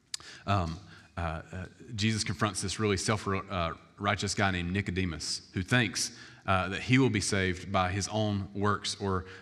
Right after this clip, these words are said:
uh, merits. But Jesus tells him, "You must be reborn by the power of God. You cannot save yourself. You must be saved by faith and trust in me." And that man, Nicodemus, in John chapter nine,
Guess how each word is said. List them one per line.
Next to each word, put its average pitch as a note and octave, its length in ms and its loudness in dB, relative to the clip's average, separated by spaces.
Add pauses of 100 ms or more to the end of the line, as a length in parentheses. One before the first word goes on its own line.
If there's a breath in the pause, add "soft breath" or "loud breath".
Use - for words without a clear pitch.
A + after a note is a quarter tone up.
uh, F2 160 0
merits. F#2+ 580 0 (640 soft breath)
But G2 100 0
Jesus G2+ 240 2
tells F#2+ 180 0
him, F2+ 280 -4 (220)
"You G2 100 2
must G2+ 180 2
be G#2 120 2
reborn F2 680 0 (180)
by F#2+ 100 0
the F2+ 80 -2
power F#2+ 300 0
of F2+ 60 -2
God. F2 180 0
You F#2 80 -4
cannot A2+ 280 2
save F#2+ 180 0
yourself. F2 560 -4 (420 soft breath)
You F#2+ 100 0
must G2 200 2
be F#2 80 0
saved F2+ 440 -2
by F2+ 160 0
faith F#2+ 240 -2
and F#2 80 -6
trust - 360 -4 (340 loud breath)
in F2+ 180 0
me." F2 240 0
And E2+ 140 0
that A#2+ 160 4
man, F#2 380 -2
Nicodemus, F#2+ 560 0
in G2 80 -2
John G2 200 0
chapter F#2 280 -2
nine, F#2+ 260 0